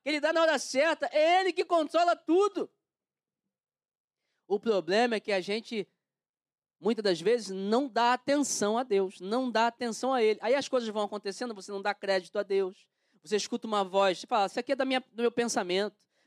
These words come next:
Você escuta alguém falando com você, um conselho, você, "Ah, isso aí não é de Deus, não." Você não está dando crédito a Deus, você não está interessado com a presença de Deus, você não está reconhecendo a mão de Deus, você não está interessado em envolver Deus nas coisas que você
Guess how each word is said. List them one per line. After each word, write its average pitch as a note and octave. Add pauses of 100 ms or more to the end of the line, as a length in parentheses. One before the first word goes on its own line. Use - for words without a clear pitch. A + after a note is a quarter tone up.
Você G3+
escuta A#3+ (220)
alguém G#3
falando A#3
com A3
você, G#3+
um A#3
conselho, A#3
você, C#4+
"Ah, B3+
isso -
aí D4
não D#4+
é -
de C#4+
Deus, B3+
não." A3+
Você G3+
não A#3
está A3+
dando G#3
crédito G3+
a A3
Deus, F3+
você -
não G3
está G#3 (340)
interessado A3+ (280)
com A3+
a B3
presença A3+
de G3+
Deus, G3+
você A3
não C4
está B3+
reconhecendo B3
a A3
mão G#3
de A3+
Deus, G#3
você B3
não C4
está C4
interessado B3
em B3+
envolver B3+
Deus B3
nas A#3
coisas B3+
que C4
você B3